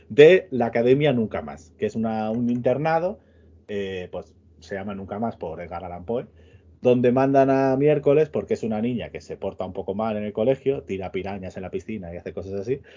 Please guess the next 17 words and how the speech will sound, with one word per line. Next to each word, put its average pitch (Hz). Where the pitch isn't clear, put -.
y 123
la 113
llevan 117
a 123
este 127
internado 127
que 127
es 120
para 127
personas 120
especiales, 101
como 98
con 95
poderes 113
y 92
mierdas 85
así. 82